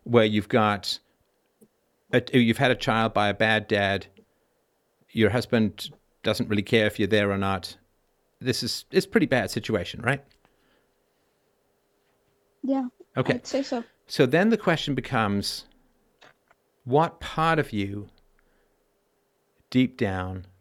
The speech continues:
Speaker 1: believes that you deserve this? What are you punishing yourself for? Because if you can't figure that out, then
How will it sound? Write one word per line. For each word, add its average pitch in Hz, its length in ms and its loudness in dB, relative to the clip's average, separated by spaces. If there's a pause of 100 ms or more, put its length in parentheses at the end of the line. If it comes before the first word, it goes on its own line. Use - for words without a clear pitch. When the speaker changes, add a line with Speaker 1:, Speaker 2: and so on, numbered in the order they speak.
(140)
Speaker 1:
believes 123 840 -4 (1500)
that 101 140 0
you 113 100 4
deserve 95 380 -2
this? - 260 -16 (680)
What 117 240 0
are 139 40 -2
you 139 120 -2
punishing 117 500 -2
yourself 95 400 -6
for? - 200 -20 (1600)
Because 117 300 0
if 123 180 -4
you 160 120 0
can't 175 220 0
figure 120 220 0
that 110 280 2
out, 92 300 -4 (200)
then 98 380 0